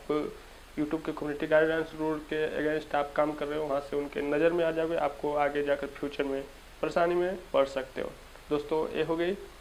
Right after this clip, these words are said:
और पाँचवा है, अगर आप किसी के comment में जाकर आप वैसा link वगैरह कोई share कर दिए हो जो sexual थोड़ा सा है या कुछ और वगैरह, जो किसी को harmful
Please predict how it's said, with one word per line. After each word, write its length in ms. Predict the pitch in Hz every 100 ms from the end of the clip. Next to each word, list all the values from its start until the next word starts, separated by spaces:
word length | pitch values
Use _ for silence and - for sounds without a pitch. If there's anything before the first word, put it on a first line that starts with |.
| - -
और 100 | 147
पाँचवा 260 | 160 160 185
है, 100 | 180
अगर 160 | 180 170
आप 200 | 165 - 175 170 - - - - - - - - - -
किसी 220 | 175 175
के 320 | 180 170 170 165 - -
comment 320 | 165 160 170 170
में 100 | 165
जाकर 340 | 160 156 160
आप 240 | 156 156 - 151 151 139
वैसा 340 | 147 147 151 151
link 380 | 147 151 175 175
वगैरह 280 | 165 160 156
कोई 160 | 156 156
share 180 | 151 151
कर 100 | 147
दिए 160 | 143
हो 80 | 147
जो 140 | 143 143
sexual 500 | 147 143 - 147 151
थोड़ा 180 | - 143
सा 240 | - 147 143
है 140 | 143 139 - - - - - 139
या 140 | 143
कुछ 240 | 139 156 -
और 220 | 139 143
वगैरह, 320 | 139 135 143 - - - - - - 160
जो 180 | 165 165 165
किसी 200 | 160 170
को 100 | 160
harmful 440 | 143 151 151 170